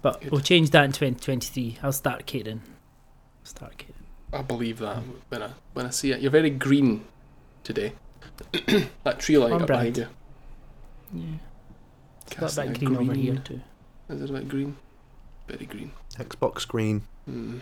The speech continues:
Speaker 1: Mm-hmm.
Speaker 2: I'm not sure about that.
Speaker 3: Green with envy. PlayStation.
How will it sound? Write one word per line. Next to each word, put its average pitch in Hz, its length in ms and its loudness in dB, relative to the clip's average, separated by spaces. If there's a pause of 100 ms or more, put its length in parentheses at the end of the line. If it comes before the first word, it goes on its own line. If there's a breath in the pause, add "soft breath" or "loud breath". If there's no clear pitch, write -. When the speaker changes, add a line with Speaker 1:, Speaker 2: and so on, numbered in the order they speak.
(240)
Speaker 1:
Mm-hmm. 127 300 -8 (840)
Speaker 2:
I'm 104 320 -10 (140)
not 135 160 -10
sure 120 160 -6
about 110 160 -6
that. 113 180 -8
Speaker 3:
Green 107 240 0
with 101 80 0
envy. 101 400 0 (800)
PlayStation. - 420 -12